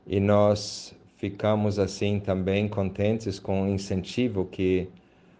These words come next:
o Papa Francisco sempre está fazendo em relação à Amazônia, à igreja, e nós poderemos dizer que ele tem no coração a Amazônia.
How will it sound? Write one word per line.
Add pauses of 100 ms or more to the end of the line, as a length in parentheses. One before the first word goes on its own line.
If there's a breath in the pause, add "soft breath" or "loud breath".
(120 soft breath)
o
Papa
Francisco
sempre
está
fazendo
em
relação
à
Amazônia,
à
igreja, (680 soft breath)
e
nós
poderemos
dizer
que
ele
tem
no
coração (680 soft breath)
a
Amazônia.